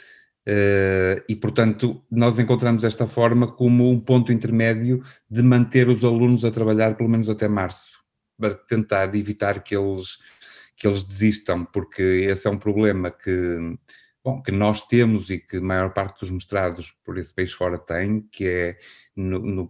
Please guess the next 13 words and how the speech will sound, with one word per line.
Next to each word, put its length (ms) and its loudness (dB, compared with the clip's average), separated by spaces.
processo 360 -4
de 60 -4
elaboração 680 -2
da, 300 -2
da 140 -6
dissertação 600 -6
as 80 -10
pessoas 400 -4
desistem 420 -8
muito 160 -8
facilmente, 640 -6
dada 340 -4
essa, 600 -6